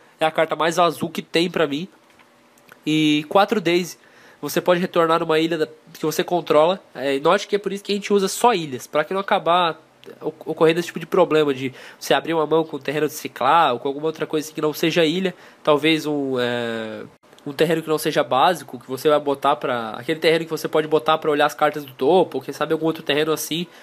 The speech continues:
Ah, o Daze é muito bom porque você vai anular uma mágica sem pagar mana, como se fosse. Você pode retornar uma ilha que você controla pra mão,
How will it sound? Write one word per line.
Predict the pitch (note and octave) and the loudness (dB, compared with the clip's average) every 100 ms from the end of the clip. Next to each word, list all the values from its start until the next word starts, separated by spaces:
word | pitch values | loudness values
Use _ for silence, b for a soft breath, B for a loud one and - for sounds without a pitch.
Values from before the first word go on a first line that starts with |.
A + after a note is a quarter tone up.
| B B B B D3 | B B B B 0
Ah, | D3 D3 D3 | 2 2 2
o | F#3+ | 2
Daze | D#3+ G3+ A3 G#3+ | 4 4 4 -2
é | |
muito | G#3 A3+ F#3+ | -2 -4 -4
bom | F3+ G3+ | -4 -4
porque | G3+ F#3+ G3+ F#3+ F#3 F3 - _ - | -6 -2 0 2 0 -2 -6 _ -12
você | F3 F3 G3+ | -6 0 2
vai | G3 G3 - | 4 2 -2
anular | F#3+ G#3+ E3 F3+ | 0 4 6 6
uma | G3+ | 4
mágica | E3+ F#3 F#3+ G3+ | 2 -2 0 -2
sem | G3 - - - A#3+ | -2 -6 -6 -4 0
pagar | B3+ A#3 A3+ | 2 2 0
mana, | F3 F3 D3 | 0 0 0
como | D#3+ D3 | -4 -6
se | - | -6
fosse. | C#3+ B2+ - | -4 -4 -6
Você | - | -6
pode | B2+ C#3+ | -2 -2
retornar | E3+ E3+ E3 | 0 2 2
uma | E3+ E3+ | 2 2
ilha | E3 | 0
que | D#3+ | -4
você | D#3 | -4
controla | D3 D3 C#3+ | -2 2 0
pra | E3+ F3 | 2 0
mão, | E3 G3+ | 0 -2